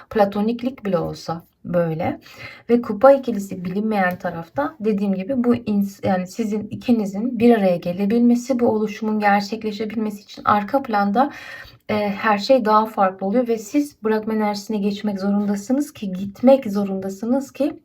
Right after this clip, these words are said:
bu birleşme gerçekleşebilsin. Çünkü bu birleşme aslında kadersel bu durumda. Peki gözde görünen nedir? Bitiş. Canlar, burası gerçekten bir bitiş enerjisi.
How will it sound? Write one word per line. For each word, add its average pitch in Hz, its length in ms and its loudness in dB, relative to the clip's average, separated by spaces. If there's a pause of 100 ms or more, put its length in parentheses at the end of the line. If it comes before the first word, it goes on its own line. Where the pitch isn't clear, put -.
bu 233 300 2
birleşme 220 580 -4 (320)
gerçekleşebilsin. 214 880 0
Çünkü 240 260 4
bu 220 120 -2
birleşme 226 480 0
aslında 269 340 0
kadersel 220 680 2
bu 165 100 -6
durumda. 165 460 -8 (460)
Peki 247 260 4
gözde 247 360 8
görünen 196 500 2
nedir? 226 400 -2 (260)
Bitiş. - 760 -8 (160)
Canlar, 226 400 4
burası 254 460 2
gerçekten 247 760 4
bir 294 120 2
bitiş 240 320 -2
enerjisi. 170 720 -6